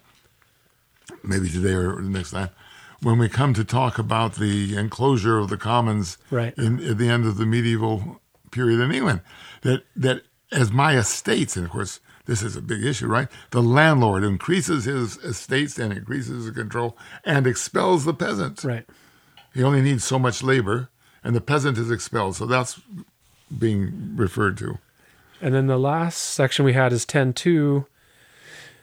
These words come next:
Speaker 2: "To subvert the cause of the poor, to rob of their rights the needy of my people, that widows may be their spoil and fatherless children their booty."
Speaker 1: So again, the,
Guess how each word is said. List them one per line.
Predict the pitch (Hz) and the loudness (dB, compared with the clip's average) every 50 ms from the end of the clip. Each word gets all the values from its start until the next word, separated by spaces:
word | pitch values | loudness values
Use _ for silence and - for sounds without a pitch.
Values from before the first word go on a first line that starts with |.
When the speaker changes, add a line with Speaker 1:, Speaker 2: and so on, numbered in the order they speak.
| _ _ _ _ _ _ - | _ _ _ _ _ _ -4
Speaker 2:
"To | - 160 147 | 0 0 0
subvert | - - 156 135 127 147 175 202 196 - | 2 2 0 2 4 4 6 4 4 2
the | - 160 | 0 -2
cause | - - - - 160 156 160 160 147 | -2 -2 -2 0 2 4 4 4 4
of | 139 135 123 | 2 0 0
the | 123 120 | -2 -4
poor, | - - - 156 143 123 113 113 117 120 123 - - - | -4 -4 -2 0 0 0 0 0 -2 -4 -6 -8 -10 -6
to | - - 131 | -2 0 2
rob | 123 127 131 135 151 156 156 156 | 4 4 4 4 4 4 2 2
of | 156 151 131 123 | 0 -2 -2 2
their | 127 139 143 143 | 2 4 4 4
rights | 135 139 139 143 135 - - - | 4 4 4 4 2 0 -2 -4
the | - 131 | -2 0
needy | 120 123 131 139 156 147 143 131 | 0 2 2 0 0 0 0 0
of | 127 117 | 0 0
my | 127 127 127 123 | 0 0 -2 -2
people, | 120 - 147 147 147 - 104 113 127 123 _ _ _ _ _ _ _ _ _ _ _ _ _ _ _ - | -2 -4 -6 -6 -6 -8 -10 -12 -12 -14 _ _ _ _ _ _ _ _ _ _ _ _ _ _ _ -4
that | 127 123 135 | -4 -2 0
widows | 123 127 143 156 156 143 131 127 123 120 120 - - - - | 2 4 4 6 6 6 4 4 2 0 -2 -6 -8 -6 -4
may | 156 131 127 | 0 0 0
be | 127 120 135 135 | 0 0 0 0
their | 127 135 123 120 | 2 2 0 0
spoil | - - - - - 143 139 135 127 123 120 117 117 - _ _ _ _ _ _ _ _ - | -2 -4 -4 -2 0 2 4 4 4 2 2 0 -2 -6 _ _ _ _ _ _ _ _ -6
and | 156 123 117 | -4 -4 -4
fatherless | - - 147 135 139 131 139 131 123 123 117 - - | -2 0 2 2 4 4 2 2 2 0 -2 -4 -6
children | - - - 143 135 127 120 123 113 110 107 104 104 - _ _ _ | -6 -2 0 0 0 0 0 -2 -2 -2 -4 -4 -6 -10 _ _ _
their | - 120 117 | -4 -4 -4
booty." | 110 104 120 117 113 117 110 104 95 - _ _ _ _ _ _ _ _ _ - | -2 -2 -2 -2 -2 -4 -6 -10 -12 -14 _ _ _ _ _ _ _ _ _ -8
Speaker 1:
So | - 65 62 - 110 - | -4 -2 0 0 0 0
again, | - 127 104 95 - - 95 92 82 80 82 - | 0 0 2 4 6 6 6 4 2 -2 -4 -10
the, | - - 113 101 101 101 95 92 92 90 | -10 -6 -2 0 0 2 2 0 -2 -4